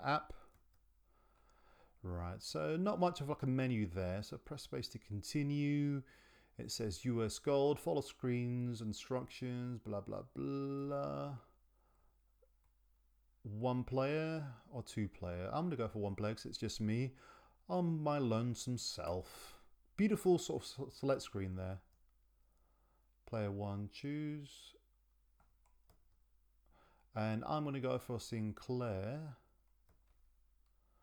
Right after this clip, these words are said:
Player two, yeah, they can, there, there is no player two. Press play and tape, so obviously it would have loaded, it was multi-load. Unless you were on the, uh, Z X Spectrum Plus two or one two eight K.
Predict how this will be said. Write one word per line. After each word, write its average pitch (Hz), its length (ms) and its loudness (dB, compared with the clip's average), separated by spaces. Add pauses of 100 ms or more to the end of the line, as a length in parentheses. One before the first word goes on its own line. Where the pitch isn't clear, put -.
(560)
Player 135 320 -2
two, 135 880 -4
yeah, 117 340 -6
they 120 140 -4
can, - 180 -12 (600)
there, 120 120 -4
there 117 160 -2
is 104 140 -6
no 107 100 -2
player 98 300 -4
two. 107 460 -4 (440)
Press - 240 0
play 107 220 -2
and 107 160 0
tape, 151 260 2
so 107 320 0
obviously 113 380 -2
it 107 100 -6
would 110 140 -4
have 95 100 -4
loaded, 104 380 -2
it 107 120 -6
was 92 120 -8
multi-load. 104 600 -4 (760)
Unless 101 420 -2
you 104 180 0
were 101 300 -2
on 104 280 0
the, 107 220 0
uh, 110 200 -2
Z 101 100 0
X 113 180 -4
Spectrum 117 480 -6
Plus - 280 -6
two - 160 -2
or 113 60 0
one 110 200 0
two 123 180 -2
eight 123 220 -4
K. 147 260 -2